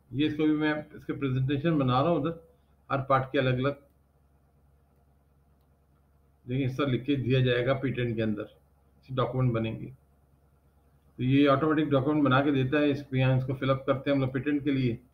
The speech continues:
ठीक है। ये सब fill होगा इसके अंदर, फिर जाता है ये patent के लिए, ठीक है। तो ये सभी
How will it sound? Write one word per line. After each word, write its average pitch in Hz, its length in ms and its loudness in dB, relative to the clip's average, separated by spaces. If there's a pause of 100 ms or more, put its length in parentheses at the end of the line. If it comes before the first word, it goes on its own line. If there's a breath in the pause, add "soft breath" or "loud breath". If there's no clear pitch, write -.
(1400)
ठीक 127 160 -6
है। 151 80 -4
ये 127 140 -8
सब 131 200 -4
fill 156 180 4
होगा 139 200 6
इसके 135 180 -2
अंदर, 131 220 2
फिर 151 180 2
जाता 139 220 4
है 175 60 6
ये 170 100 2
patent 131 320 0
के 113 100 -2
लिए, 101 160 -8 (220)
ठीक 143 120 -12
है। - 120 -20 (560)
तो 143 40 0
ये 151 100 4
सभी 165 200 2